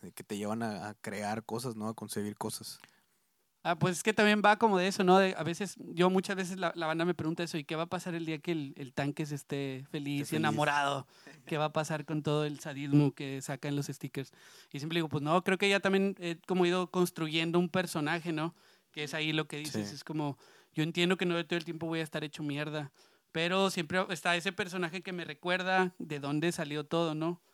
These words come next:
Speaker 2: De, de, de, sí, ahora sí que la, la fuente de, del, del, toda la creatividad fue a través de eso, de estar en la mierda, pero ya vas construyendo el personaje y creo que en un momento, por eso siempre digo, el Caguamerito ya es como un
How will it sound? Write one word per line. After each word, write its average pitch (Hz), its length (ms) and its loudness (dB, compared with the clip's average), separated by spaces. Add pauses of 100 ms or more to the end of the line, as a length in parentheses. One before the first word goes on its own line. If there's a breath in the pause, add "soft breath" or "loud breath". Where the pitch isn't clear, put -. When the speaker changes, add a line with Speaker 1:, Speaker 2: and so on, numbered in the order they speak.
Speaker 2:
De, 143 140 -8
de, 127 340 -10
de, 127 140 -16
sí, 143 140 -16
ahora 151 160 -12
sí 160 100 -8
que 165 100 -6
la, 151 200 -2
la 135 120 -6
fuente 139 320 -8
de, 143 320 -8 (480 soft breath)
del, 131 300 -8
del, 127 380 -10
toda 139 280 -2
la 156 120 -4
creatividad 156 600 -4 (280 loud breath)
fue 160 120 -2
a 156 80 0
través 147 240 -4
de 147 60 -8
eso, 170 180 -10
de 165 60 -10
estar 151 240 -14
en 160 80 -12
la 165 40 -10
mierda, 180 400 -2 (320 soft breath)
pero 175 160 2
ya 170 300 4
vas 165 240 -2
construyendo 180 460 -2
el 190 80 -8
personaje 180 520 -2
y 196 60 -6
creo 165 160 -8
que 175 80 -12
en 165 60 -8
un 165 80 -6
momento, 165 360 -6
por 165 120 -8
eso 151 60 -16
siempre 180 180 -4
digo, 180 100 -4
el 170 80 -8
Caguamerito 151 460 -4
ya 165 60 -4
es 160 100 -10
como 170 200 -2
un 160 220 -6